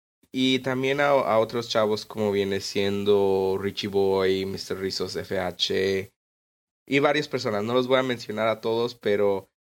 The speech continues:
eh, espero que, que les guste el programa. Si se dieron cuenta, este es la primera vez que estoy tratando una introducción un poquito diferente.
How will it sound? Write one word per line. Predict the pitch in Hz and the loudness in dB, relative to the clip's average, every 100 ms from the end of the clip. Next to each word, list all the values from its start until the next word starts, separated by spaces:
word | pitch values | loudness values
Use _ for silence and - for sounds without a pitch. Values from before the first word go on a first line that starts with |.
| _ _ - | _ _ -2
eh, | 104 101 98 95 82 | 4 4 2 -2 -4
espero | 110 - 110 110 113 | -6 -4 -2 0 -2
que, | - 107 101 90 _ _ _ _ _ | 0 2 2 0 _ _ _ _ _
que | - | 0
les | 135 139 | 2 2
guste | 143 147 160 | 0 -2 -2
el | |
programa. | 151 147 135 123 127 123 123 _ _ _ - | -2 0 2 4 4 2 0 _ _ _ -12
Si | 143 | -10
se | 131 | -2
dieron | 135 139 139 | 2 2 2
cuenta, | 139 131 127 131 123 | -2 -2 2 4 4
este | 120 120 - 127 123 117 | 2 -4 -4 0 2 2
es | |
la | 120 | -2
primera | 123 117 113 110 | -6 -4 0 0
vez | 113 | 0
que | - | -6
estoy | - | -6
tratando | 113 123 117 110 110 117 113 113 _ _ _ | -4 -6 0 0 0 -2 -4 -6 _ _ _
una | 127 135 | -2 2
introducción | 143 143 147 127 - 127 | 0 0 0 0 0 0
un | 135 | 0
poquito | 139 135 127 135 | -4 -6 -4 0
diferente. | 135 117 123 117 127 127 160 160 | 0 0 -2 0 -2 -2 -4 -4